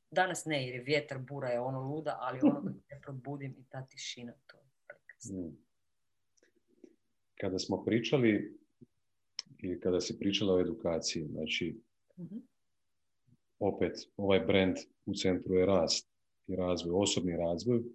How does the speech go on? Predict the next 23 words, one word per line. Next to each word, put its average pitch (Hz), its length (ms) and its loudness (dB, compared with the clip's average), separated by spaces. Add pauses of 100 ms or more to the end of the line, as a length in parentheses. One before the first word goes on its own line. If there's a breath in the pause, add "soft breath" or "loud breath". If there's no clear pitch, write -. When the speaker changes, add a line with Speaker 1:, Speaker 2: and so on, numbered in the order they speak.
(100)
Speaker 2:
što - 260 0
podrazumijeva 104 580 6
edukaciju. 98 640 4 (920)
A, 87 560 0 (1040)
da 98 180 -4
bi 101 120 4
radili 117 380 10
na 87 140 2
sebi, 90 340 2 (140)
moramo 98 340 4
ipak 101 220 4
dobiti 98 260 4
nekakve 92 320 2
informacije 90 680 2
o-, - 160 -2 (420)
izvana 101 600 6
od 85 100 2
okoline, 101 680 4
kako 131 300 4
možemo 82 420 -4
raditi 85 360 -4
na 82 120 -4
sebi. 85 340 -4